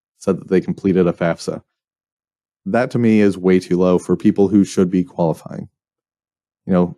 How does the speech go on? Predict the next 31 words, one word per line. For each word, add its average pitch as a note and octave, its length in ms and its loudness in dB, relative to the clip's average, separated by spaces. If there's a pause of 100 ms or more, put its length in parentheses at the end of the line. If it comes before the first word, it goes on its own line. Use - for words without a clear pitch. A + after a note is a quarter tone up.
so - 180 0
having A#2 380 -2
this A2+ 200 0
early G2+ 300 4
outreach F2+ 400 -2
where F#2 80 -2
you F#2+ 80 0
get G#2+ 140 0
in F2 80 -8
front G2+ 240 2
of F2 80 -4
them F2+ 340 0 (640)
and G2 180 -2
talk A2 280 -4
about, F#2 420 0 (320)
you G2 100 0
know, F2 140 0
the F#2 140 -2
fafsa, F2 480 -6
about, F2 480 -2 (460)
"Here's A2 340 2
how F#2 340 0
we F#2+ 160 0
can F#2 140 -8
help F#2 240 -4
finance F2 380 -4
college. - 360 -6
Here's G2+ 240 2
what G2 140 -2
scholarships G2 580 -2
are. E2+ 300 0